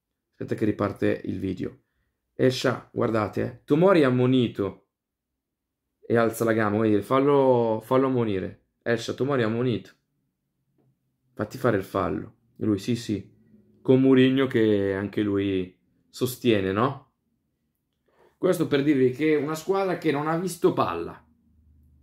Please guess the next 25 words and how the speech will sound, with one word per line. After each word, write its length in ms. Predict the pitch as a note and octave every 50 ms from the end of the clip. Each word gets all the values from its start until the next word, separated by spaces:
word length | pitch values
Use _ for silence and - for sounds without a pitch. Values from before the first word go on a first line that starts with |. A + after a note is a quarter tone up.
| _ _ - - _ _ _ _ _ _
che 200 | _ - C#3+ D3+
dopo 320 | D3+ D3 D#3+ D#3+ D#3+ E3 D#3+
venti 320 | C#3+ D#3 E3 E3+ E3 E3+
minuti 460 | E3 D#3+ E3 E3 E3 E3 C#3 B2 B2
c'è 300 | A2 - - C3 C3 C3+
il... 800 | C3+ C3+ C3+ C3+ C3 C3 C3 B2+ B2+ B2 B2 A#2+ A#2+ A#2 A#2 - _ _ _ _ _ _ _ _ _ _ _ _ _ _ _ _ _
Ehm, 1200 | - A2+ A2+ A2+ A2+ A2+ A2+ A2 A2 A2 G#2+ G#2+ G#2+ G#2+ G#2 G#2 G2+ G2+ G2+ G2+ G#2 G#2 G2+ - - - - - - - _ _ _ _ _ _ _ _ _ _ _ _ _ _ _ _ _ _ _ _ _ _ _ _
c'è 160 | _ - -
il 100 | C3 B2+
cooling 300 | B2+ - D3+ D#3 D3+ C#3+
break, 460 | C3+ C3 C#3 C#3 A#2+ - - - - - G#2 G#2 - _ _ _ _ _ _ _ _ _ _
e 100 | - A#2+
invece 400 | B2+ C3 C3 D#3 F3 E3+ E3+ C#3+
di 80 | C#3
dare 220 | C3 B2+ C#3+ D3 D3+
indicazioni, 720 | C#3+ C#3+ C3+ C3 - C#3 C3 C3 - C3+ D3 C#3+ C#3 C3+
"Proviamo 320 | B2 B2+ B2 B2+ C3+ C#3 C#3
a 40 |
fare 240 | C3 - C#3 C3 C3 C3
questo, 360 | - C#3 C#3 C3+ C3 - C3+
quest'altro", 680 | B2+ C3+ B2 B2 - - C#3+ C#3 B2+ A#2+ A#2+ - A2+ -
parlano 320 | - B2 B2 B2 A#2+ A#2+
del 180 | A#2+ B2 A#2+ A2+
"facciamolo 380 | - A#2 A#2 - B2+ B2+ B2
ammonire", 800 | A#2+ A#2+ B2 C3+ C3 C3 B2 A#2+ A2+ A2+ B2 B2+ C3 - - _